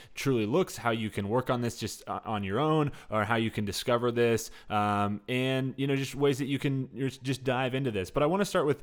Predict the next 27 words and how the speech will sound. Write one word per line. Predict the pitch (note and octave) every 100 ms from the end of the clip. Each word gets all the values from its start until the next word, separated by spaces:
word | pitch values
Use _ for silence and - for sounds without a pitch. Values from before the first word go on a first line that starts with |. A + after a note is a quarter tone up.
| - -
a | B2
couple | D3 C3
thoughts | B2+ B2 A2+ -
here. | A2 G#2 - -
Um, | A2+ A2+ A#2 -
one | A#2+ G#3 D3+ A#2+ D#3 _ _ -
is | C#3
this, | B2+ C3
that | C3+ -
the | B2
more | C3+ F#3
I | G3
lean | D3+ D3+
into, | C#3+ C#3 - C3+
for | B2+
me | B2 B2
personally, | C3 A2+ - G#2+ G#2
God's | G2 A#2+ B2 A#2+
call | - B2 B2
on | A2 G#2+
my | A2 A2
life, | G#2+ G#2 G2
the | A2
more | G#2 A2+ A2+ A2+
I | G#2+
become | G2+ - G#2+
myself. | G2+ F#2+ - G2+ F2 E2